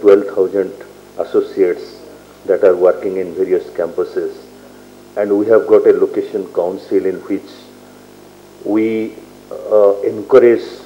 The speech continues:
our associates in sports and wellness activities. We strongly believe as a corporate that work-life balance is very, very important for us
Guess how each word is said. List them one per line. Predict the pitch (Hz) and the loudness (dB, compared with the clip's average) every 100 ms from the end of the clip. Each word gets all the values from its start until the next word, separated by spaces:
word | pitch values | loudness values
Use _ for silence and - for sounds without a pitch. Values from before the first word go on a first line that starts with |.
| - - | -8 0
our | 101 101 95 | 4 6 4
associates | - 101 - 107 104 - - - - - - - - | 0 -8 0 2 2 0 -16 -20 -20 -20 -20 -20 -10
in | 101 101 | -6 -6
sports | - - 107 107 - - | -10 -2 4 4 4 -2
and | 98 | -2
wellness | 92 98 98 101 104 - - - - | 4 4 4 2 -2 -4 -18 -18 -8
activities. | 98 - 95 98 101 120 - - - 85 - - | -8 -4 -4 -2 -4 -8 -8 -6 -6 -6 -8 -4
We | 95 98 | -4 -4
strongly | - 95 101 95 | -4 -2 -2 -4
believe | 98 101 101 104 95 | -4 -2 -2 0 2
as | 95 | 2
a | 98 | 2
corporate | 92 90 - 95 95 - - - - - - | 2 0 2 2 0 -2 -18 -20 -20 -20 0
that | 196 - | 2 2
work-life | 87 95 - - 98 98 98 | 2 4 4 4 6 6 6
balance | 92 95 95 95 - - - - | 2 4 2 0 -10 -20 -20 -16
is | 87 - - | -16 -16 0
very, | 101 98 | 4 4
very | 104 95 | 4 2
important | 90 - 101 101 92 - | -2 0 0 0 -4 -4
for | 123 101 | 0 4
us | 107 104 - | 4 4 -2